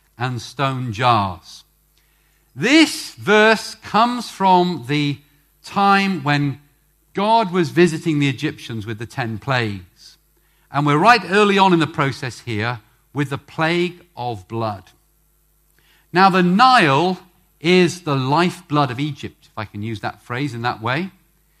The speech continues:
It, from its flow comes all the, the silt and alluvium that's rich they can grow from. From its water comes all their water for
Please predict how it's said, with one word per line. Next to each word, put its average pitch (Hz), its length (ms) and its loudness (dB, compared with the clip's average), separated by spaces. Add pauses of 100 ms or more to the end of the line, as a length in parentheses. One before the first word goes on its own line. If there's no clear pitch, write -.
(420)
It, 165 260 -4
from 233 380 0
its 247 180 -6
flow 208 580 2
comes 165 360 -4
all 208 320 0
the, 180 300 0
the 143 120 -8
silt 202 540 -6
and 160 100 -2
alluvium 160 540 0
that's 104 180 -8
rich 170 320 -2
they 139 120 -8
can 131 180 -10
grow 160 260 0
from. 165 400 -4 (200)
From 170 220 -2
its 139 200 -6
water 175 460 -2
comes 143 260 -6
all 175 180 0
their 147 160 0
water 160 480 -6
for 117 360 -8